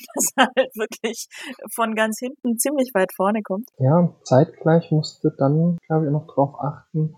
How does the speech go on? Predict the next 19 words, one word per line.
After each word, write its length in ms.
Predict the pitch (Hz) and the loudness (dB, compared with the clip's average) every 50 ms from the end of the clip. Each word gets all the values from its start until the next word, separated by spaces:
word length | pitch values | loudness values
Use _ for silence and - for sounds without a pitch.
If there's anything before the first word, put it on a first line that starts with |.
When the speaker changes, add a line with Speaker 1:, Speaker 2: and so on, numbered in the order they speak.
| _ | _
Speaker 2:
welche 300 | - 139 139 147 170 151 | 2 2 4 4 4 2
Karten 340 | - - 143 160 175 - 196 | 2 2 2 2 4 4 6
du 160 | 160 139 131 | 6 6 6
wirklich 320 | 127 120 120 - - 127 - | 4 0 -4 -6 -8 -10 -10
spielst, 520 | - - - 120 120 113 117 - - - | -12 -2 0 2 2 2 0 -4 -2 0
weil 140 | 127 123 127 | 0 2 2
dann 120 | 127 127 | 4 4
natürlich 500 | 139 156 151 - - 156 151 151 - - - | 4 2 2 2 2 2 2 2 2 0 2
viel 240 | - 143 139 - - | 4 4 4 4 2
eher 320 | - 135 139 147 165 165 170 | 2 4 6 6 6 6 4
das 180 | 156 127 - | 2 0 -2
Feld, 240 | - - 139 135 139 139 | 0 2 2 2 2 -2
auf 120 | - - | -6 -6
dem 160 | - 143 139 | -4 -4 -4
du 80 | 143 131 | -4 -6
stehen 400 | - - - 127 131 139 147 - | -8 -6 -2 -2 -2 -2 -2 -4
bleibst, 400 | 151 147 151 151 156 - _ _ | -4 -4 -4 -6 -8 -14 _ _
blockiert 420 | 156 143 - - 165 160 165 - | -6 -6 0 2 2 2 2 0
sein 300 | - 151 135 127 120 120 | -4 -4 -4 -4 -4 -6